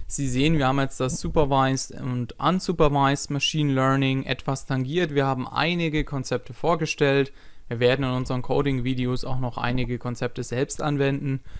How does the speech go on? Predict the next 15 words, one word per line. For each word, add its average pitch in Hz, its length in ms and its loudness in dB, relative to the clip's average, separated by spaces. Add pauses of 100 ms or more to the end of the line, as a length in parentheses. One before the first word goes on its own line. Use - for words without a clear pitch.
(220)
Und 127 80 -6
wir 127 140 0
fahren 123 300 2
jetzt 139 160 -2
fort 135 340 0
mit 131 160 -4
dem 123 160 -4
Semi-Supervised 151 920 0
Machine 143 360 -2
Learning, 127 520 0 (520)
speziell 123 640 0
mit 127 160 -2
dem 123 200 -2
Reinforcement 147 920 0
Learning. 135 600 0